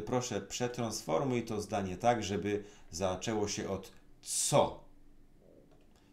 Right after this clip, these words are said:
Nie who, kto, tylko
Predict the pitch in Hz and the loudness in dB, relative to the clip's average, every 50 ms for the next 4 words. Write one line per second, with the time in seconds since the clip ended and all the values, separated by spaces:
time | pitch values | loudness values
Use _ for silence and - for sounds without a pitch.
0 | - - - 117 113 95 73 64 - - - - - - - - - - - - | -20 -12 -6 -2 -2 -2 -2 -4 -8 -12 -18 -20 -20 -20 -18 -16 -14 -10 -2 2
1 | 156 113 - - - - - - - - - - - - - - - - 87 85 | 2 4 2 2 -2 -8 -14 -18 -20 -20 -20 -20 -20 -20 -20 -14 -6 -2 0 4
2 | 98 123 151 175 190 190 - - - - - - - - - - - - - - | 6 6 6 6 6 2 -2 -10 -18 -20 -20 -20 -20 -20 -20 -20 -20 -20 -20 -20
3 | - - - - - 123 120 117 117 - 117 113 113 113 113 - - | -20 -20 -20 -8 -2 0 0 0 0 0 4 4 4 4 4 0 -10